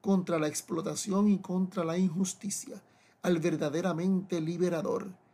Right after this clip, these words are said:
al que en cualquier lugar donde estemos, solos o acompañados, sabemos que con su espíritu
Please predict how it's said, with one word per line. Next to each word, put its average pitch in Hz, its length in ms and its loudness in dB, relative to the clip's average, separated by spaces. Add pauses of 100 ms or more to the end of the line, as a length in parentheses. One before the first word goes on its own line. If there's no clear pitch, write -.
(220)
al 196 220 4
que 170 120 0
en 160 120 -2
cualquier 190 640 -2
lugar 202 340 2
donde 196 200 2
estemos, - 720 -6 (160)
solos 202 600 2
o 190 80 0
acompañados, 180 960 -6 (220)
sabemos 185 540 0
que 165 180 -4
con 202 220 0
su 202 140 0
espíritu - 680 -6